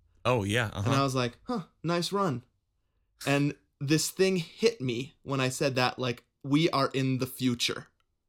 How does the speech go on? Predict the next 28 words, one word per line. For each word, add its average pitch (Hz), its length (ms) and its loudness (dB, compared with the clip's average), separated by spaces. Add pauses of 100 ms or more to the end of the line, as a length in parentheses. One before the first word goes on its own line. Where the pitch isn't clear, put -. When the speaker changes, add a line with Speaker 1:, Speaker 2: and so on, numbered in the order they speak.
(380)
Speaker 2:
<laughs> - 0 -
Speaker 1:
<laughs> - 340 -10
Speaker 2:
I - 1120 4
Speaker 1:
Yeah. 233 100 6
Speaker 2:
can 202 120 6
just 170 320 2 (260)
look 185 320 6
at 190 140 6
my 175 160 4
wife's 151 440 4 (100)
arm. 139 500 0 (440)
She - 160 -2
Speaker 1:
Uh-huh. 110 160 0
Speaker 2:
comes 180 300 2
in 170 140 2
from 156 280 -2
running, 131 420 -4 (340)
and 143 120 -2
I 143 60 4
Speaker 1:
Yep. - 80 2
Speaker 2:
can 139 100 -2
see 131 240 -2
how 143 240 0
long 165 300 0
she 175 180 -4
ran, 131 440 -4 (240)
how 143 300 0
far, 131 680 -2